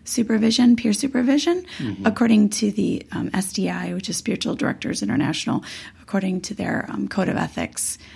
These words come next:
Speaker 1: um, it is an agreement that you'd be in spiritual direction, um,
Speaker 2: Mm-hmm.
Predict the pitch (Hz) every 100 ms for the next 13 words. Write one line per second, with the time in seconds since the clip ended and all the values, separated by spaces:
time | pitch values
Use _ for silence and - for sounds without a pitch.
0 | - - 190 - - - 190 175 151 151
1 | 160 156 - - - - - - - 175
2 | 185 190 - 220 226 269 262 277 285 -
3 | 330 311 311 - - - 196 185